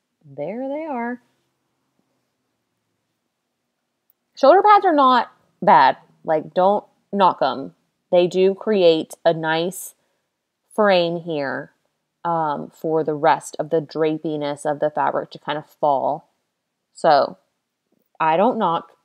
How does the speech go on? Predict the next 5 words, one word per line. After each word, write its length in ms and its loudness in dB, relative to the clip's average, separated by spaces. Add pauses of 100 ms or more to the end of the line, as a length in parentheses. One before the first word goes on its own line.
(260)
shoulder 300 -2
pads. 580 -10 (640)
Um, 480 -8 (1300)
just 380 2
like, 240 0